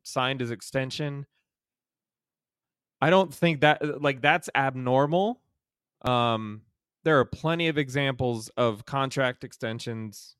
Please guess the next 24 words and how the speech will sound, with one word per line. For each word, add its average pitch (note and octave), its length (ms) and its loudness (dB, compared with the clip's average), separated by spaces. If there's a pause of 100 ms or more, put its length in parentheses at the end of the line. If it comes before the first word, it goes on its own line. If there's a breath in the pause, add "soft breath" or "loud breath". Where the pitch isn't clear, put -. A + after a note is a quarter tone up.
not C3 300 -4
being C3+ 240 0
signed A#2 440 -4
until, G2+ 600 -6 (920)
like, F2+ 220 -6 (760)
days C3 640 2 (160)
before C3 340 0
the A#2 340 0
regular A#2 460 -2
season A#2 380 -8
starts A2+ 640 0
or F2+ 160 -8
a F#2+ 60 -10
couple G2+ 300 -8
of F#2 80 -6
weeks C#3+ 360 0
before C3+ 340 -2
the B2+ 80 0
regular A#2+ 380 -2
season A2+ 400 -6
starts. A2 560 -4 (580)
Um, G2+ 580 -8 (720)
but B2+ 280 -4 (1200)
do, C#3 160 -2